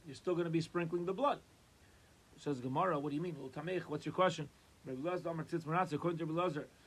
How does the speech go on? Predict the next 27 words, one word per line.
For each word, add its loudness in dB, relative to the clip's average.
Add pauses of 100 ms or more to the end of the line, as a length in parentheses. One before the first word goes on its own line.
(1300)
who -4
says, -2
"Sitz -2 (160)
meratza, 0
kiva -2
da -2
Amar," -2
since -4
he -2
says, 0
"Dam 0
alpa -2
pisha -6
im -10
basar," -6 (440)
that 6 (240)
you 2
sprinkle -2
the -2
blood 2
even -2
when 0
the -6
meat -4 (100)
is -8
not -4
valid. -2